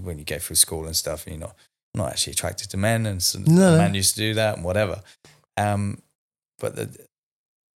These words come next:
Speaker 1: well, I went on this spiritual journey and I found his spirit. His spirit asked me for forgiveness. And I said, "No, no, you can have that." A week later, he's dead.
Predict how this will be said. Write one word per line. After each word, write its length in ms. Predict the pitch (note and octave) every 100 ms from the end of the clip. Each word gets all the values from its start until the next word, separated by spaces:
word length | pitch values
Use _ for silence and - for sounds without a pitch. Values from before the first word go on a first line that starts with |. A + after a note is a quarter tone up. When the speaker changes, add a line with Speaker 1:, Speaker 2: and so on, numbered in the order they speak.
| _ _ _ _
Speaker 1:
well, 140 | A2 -
I 80 | G2+
went 220 | A2 C3
on 120 | A2+
this 140 | G2 F#2
spiritual 420 | - G2+ - F#2+
journey 540 | F2+ E2+ D#2+ F#2 A2 - _ _ -
and 80 | F2+
I 80 | F#2+
found 280 | F2+ F#2
his 140 | F#2+ F2+
spirit. 400 | - B2+ F#2+ - _ -
His 140 | F#2 -
spirit 420 | - - C3 B2 -
asked 300 | A#2 A2+ -
me 160 | A#2+ A#2
for 180 | - -
forgiveness. 840 | - G2+ D3 - E2 - - - - _ _ _ _ _ _ _ _ -
And 600 | F#2+ F#2+ F#2+ F#2+ F#2+ - - _ -
I 40 | A2
said, 200 | - G#2
"No, 220 | B2+ G2+ - _ _ _ _ _ _ _ _ _ -
no, 320 | A2 G2+ E2+ F2+ _ _
you 60 | G#2+
can 160 | - F2
have 200 | A2 F2
that." 300 | F2 A2+ - _ _ _ _ _ _ _ _ _ _ _ _ _ _ _ _ _ -
A 40 |
week 200 | G#2+ G#2+
later, 260 | G#2 A2+ F#2
he's 120 | F2
dead. 320 | - G2+ F#2+